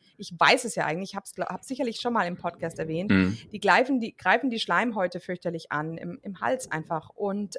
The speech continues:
Speaker 1: ähm, und, ähm, also ich habe jetzt dadurch wieder Mundgeruch. Also meine lieben
Speaker 2: Ach.
Speaker 1: Kinder haben sie wieder gemotzt. Ähm, und
Speaker 2: <laughs>
Speaker 1: das ist natürlich, äh, also das, äh, äh, glaube ich sehr wohl, dass das, ähm, dass das eben durch ein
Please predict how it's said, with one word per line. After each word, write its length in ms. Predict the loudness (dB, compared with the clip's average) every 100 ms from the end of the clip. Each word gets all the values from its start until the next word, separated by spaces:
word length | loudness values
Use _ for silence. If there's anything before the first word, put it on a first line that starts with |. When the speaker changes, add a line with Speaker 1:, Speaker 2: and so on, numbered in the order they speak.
| 0
Speaker 1:
ähm, 360 | 2 2 -4 -12 -20 -18 -16 -16 _ _
und, 480 | 4 4 4 -2 -4
ähm, 500 | -2 0 0 -4 -8 -14 _ _
also 200 | -2 -2 0
ich 240 | 0 2
habe 160 | 2 2
jetzt 160 | 4
dadurch 260 | 6 4 2
wieder 140 | -2
Mundgeruch. 580 | 0 0 -2 -4 -6 -8 -6
Also 180 | -6
meine 260 | 0 2 2
lieben 140 | 2 2
Speaker 2:
Ach. 160 | 0
Speaker 1:
Kinder 300 | -2 -4 -2
haben 180 | -4 -6
sie 140 | -8 -4
wieder 200 | 0 0
gemotzt. 640 | 0 -2 2 2 0 -10 -16 -16 -6 6
Ähm, 340 | 8 8 6
und 520 | 4 6 4 0 4
Speaker 2:
<laughs> 340 | 4 4 -2 0
Speaker 1:
das 140 | 2
ist 160 | 2 2
natürlich, 480 | 4 4 4 2
äh, 220 | 2 2 2 -4 -2
also 160 | 0
das, 300 | 4 2 0 -8
äh, 360 | -10 -10 -10 -14 -16 _ -4
äh, 240 | -2 0
glaube 300 | 4 4 4
ich 160 | -2 -6 -4
sehr 260 | 2 2
wohl, 240 | 2 0 0
dass 200 | -2 -4
das, 280 | -8 -8 -6
ähm, 580 | -2 0 0 -4 -8 -10 _ -20 _ _ _ _ _ -12 -8
dass 140 | -6
das 220 | -6 -4
eben 320 | -2 -2 -4 -6
durch 220 | -2 -2
ein 200 | -2 -6